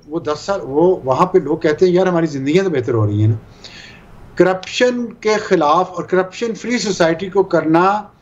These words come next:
एडवांस stage पे जाके हो सकता है, primary stage पे नहीं हो सकता। ये दुनिया में को-, कोई ऐसी example नहीं है। आप मुझे एक example निकाल के देख लें कि उन्होंने economic development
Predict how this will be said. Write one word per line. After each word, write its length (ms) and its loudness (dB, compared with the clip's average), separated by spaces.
एडवांस 360 0
stage 280 0
पे 120 -4
जाके 300 -2
हो 60 2
सकता 380 2
है, 360 -2
primary 300 -2
stage 300 0
पे 80 4
नहीं 120 4
हो 100 4
सकता। 560 -6
ये 80 2
दुनिया 420 4
में 200 0
को-, 420 0
कोई 220 2
ऐसी 220 2
example 440 -4
नहीं 200 -6
है। 180 -8
आप 400 0
मुझे 220 -2
एक 360 2
example 400 2
निकाल 280 2
के 80 2
देख 280 -4
लें 180 2
कि 120 6
उन्होंने 520 0
economic 960 -4
development 720 2